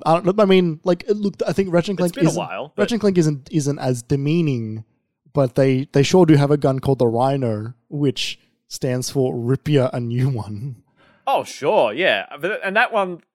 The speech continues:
Speaker 2: that is a little crude. It's not sexist, <laughs> though.
Speaker 1: Exactly. There's, that, and that's what I mean by, by Ratchet and Clank was m-, at least, m-, as far as I can remember,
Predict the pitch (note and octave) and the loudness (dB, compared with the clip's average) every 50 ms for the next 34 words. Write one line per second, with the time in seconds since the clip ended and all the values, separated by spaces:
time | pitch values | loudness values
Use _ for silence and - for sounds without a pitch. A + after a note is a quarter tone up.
0 | _ - C4+ C4+ A3 G#3+ F3 F3+ F3 F#3 E3+ D#3+ - - - G#3 A#3+ F#3 B2+ A2+ | _ -4 0 2 2 2 2 2 0 0 -2 -2 -4 -6 -4 -4 -2 -2 -2 -4
1 | G#2+ - _ E3+ E3 C#3+ G3+ G#3+ - - - - - E3+ F#3+ - - - F3 - | -6 -4 _ -4 -2 -2 -2 -4 -4 -4 -6 -2 0 0 0 0 -2 -4 -4 -4
2 | - - - C3 C#3 - - F3 - - F#3 - - - G3+ F#3+ E3+ D3+ C3 C3+ | -6 -10 -14 -14 -12 -6 -4 -4 0 0 0 0 0 -4 -4 -4 -2 -2 0 0
3 | D3+ C3 B2+ - - A#2 G#2+ G#2+ G#2 C3 C#3+ C#3+ A#2+ D#3+ E3+ - E3 D#3 D3+ C#3+ | 0 0 -2 -4 -8 -10 -12 -4 -2 -2 -2 0 -2 -2 -2 0 -2 -2 -2 -2
4 | - D#3 C#3 C3 B2+ B2+ B2 A#2+ A#2 A#2 A2+ A2 A2 G#2+ A2 A2+ - - A2 A2+ | -2 -4 -4 -4 -2 -4 -6 -6 -6 -4 -4 -4 -4 -6 -8 -8 -8 -6 -6 -4
5 | A2+ A2+ - - A#2+ A2 - A#2+ G#2+ G#2+ - A2 G#2 - - - F3 D#3+ - _ | -4 -6 -8 -10 -12 -12 -12 -14 -14 -12 -10 -12 -12 -12 -14 -16 -16 -18 -18 _
6 | _ _ D3+ _ _ D3+ _ _ _ _ _ _ _ - - - C3+ - - - | _ _ _ _ _ _ _ _ _ _ _ _ _ -18 -10 -10 -10 -8 -6 -4
7 | D3+ F3 G#3+ G#3 - - G3 G#3 B3 - _ G3 D#3 - _ _ _ _ _ _ | -4 -2 -2 -4 -6 -8 -10 -12 -12 -14 _ -20 -20 -20 _ _ _ _ _ _
8 | - E3 - - - - C#3 - - G#3 G3+ A3+ - - A3+ A3+ A#3+ A3+ A3 A3 | -18 -18 -18 -16 -12 -12 -10 -6 -4 -2 -2 -2 -2 -2 -4 -4 -4 -4 -4 -4
9 | A#3+ A#3 F#3 C#3+ C3+ C#3 C#3+ C#3 | -4 -4 -2 -2 -2 -2 -4 -8